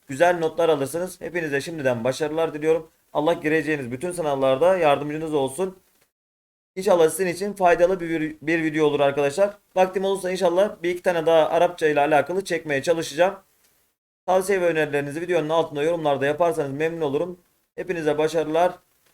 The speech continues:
Bir sonraki hazırlık videosunda görüşünceye dek Allah'a emanet olun. Esselamu Aleyküm ve Rahmetullah. Allah'ın rahmeti, bereketi sizlerin üzerine olsun.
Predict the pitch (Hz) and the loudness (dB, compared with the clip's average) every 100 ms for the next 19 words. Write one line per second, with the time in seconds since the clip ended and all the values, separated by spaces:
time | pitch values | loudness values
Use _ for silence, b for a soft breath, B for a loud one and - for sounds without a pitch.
0 | - 175 185 160 151 156 156 165 180 156 | -12 -2 0 0 -2 0 0 -2 -4 -4
1 | 143 139 131 131 151 151 170 160 156 170 | -4 -4 -4 -2 -4 -6 -4 -2 0 -4
2 | - 151 156 160 165 151 160 170 - 151 | -4 0 2 2 0 -2 -2 -4 -6 -4
3 | 160 165 160 156 151 147 147 147 143 151 | -2 0 0 0 -2 0 0 0 -4 -4
4 | 147 170 160 - 156 160 147 165 147 127 | 0 0 0 -4 0 0 0 -2 -4 -2
5 | 139 156 147 123 120 147 147 151 143 135 | 2 2 0 -8 -12 -4 -2 0 -2 -4
6 | 143 151 143 - 180 180 | -2 0 -2 -2 -8 -8